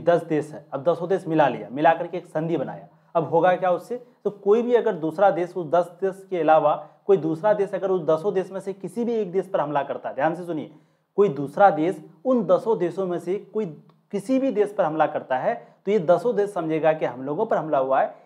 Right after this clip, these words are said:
इसलिए ये लोग मिल करके फिर उस पर हमला करेगा, ठीक है। चलिए,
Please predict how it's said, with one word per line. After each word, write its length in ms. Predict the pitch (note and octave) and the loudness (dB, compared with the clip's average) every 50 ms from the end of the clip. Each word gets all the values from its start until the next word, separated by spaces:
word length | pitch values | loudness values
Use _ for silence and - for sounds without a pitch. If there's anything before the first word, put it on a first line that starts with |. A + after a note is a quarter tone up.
| - - | -14 -14
इसलिए 220 | E3 - A#3 A3+ | -6 -2 -2 2
ये 120 | G#3 G3+ | 4 6
लोग 140 | G3+ G#3+ F3+ | 6 4 4
मिल 180 | E3+ F3+ G#3 G#3+ | 2 -2 -2 -2
करके 260 | A3 G#3 F#3+ - F#3 | -2 -2 -4 -4 -8
फिर 140 | - F3+ D#3+ | -10 -8 -8
उस 100 | D3+ D#3 | -8 -6
पर 100 | D#3 C#3+ | -6 -6
हमला 240 | B2 A#2+ A#2 A#2 A2 | -6 -6 -8 -10 -10
करेगा, 300 | - G#2 G2+ G2 G2 F#2+ _ _ _ _ _ | -10 -14 -18 -18 -20 -20 _ _ _ _ _
ठीक 180 | - D#3+ D#3+ G3+ | -10 -6 -2 0
है। 300 | G#3+ D#3+ - - - _ _ _ _ | -2 -2 -2 -12 -20 _ _ _ _
चलिए, 220 | _ G#2+ G2 F#2+ | _ -20 -20 -20